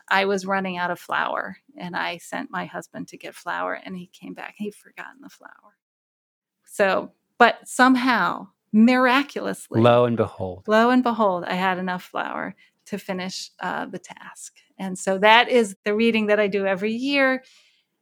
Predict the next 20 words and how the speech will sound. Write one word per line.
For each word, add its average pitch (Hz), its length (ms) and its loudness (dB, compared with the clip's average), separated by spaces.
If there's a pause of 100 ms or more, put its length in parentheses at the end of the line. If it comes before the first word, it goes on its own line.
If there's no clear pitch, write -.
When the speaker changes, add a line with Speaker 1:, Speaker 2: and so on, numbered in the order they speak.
(360)
Speaker 1:
And 311 180 4
it 330 160 2
sounds - 720 -2
silly, 320 540 2
but 254 260 -2
there 285 140 2
is 294 380 0
a 311 140 -12
genuine 247 1040 0 (1120)
sense - 840 -4 (140)
of 262 640 4 (400)
community 311 680 2
and 262 180 4
fellowship 277 680 2
and 247 200 2
gratitude 262 640 4
for 269 160 2
these 254 220 2
very 254 800 4 (380)
simple, 269 1160 4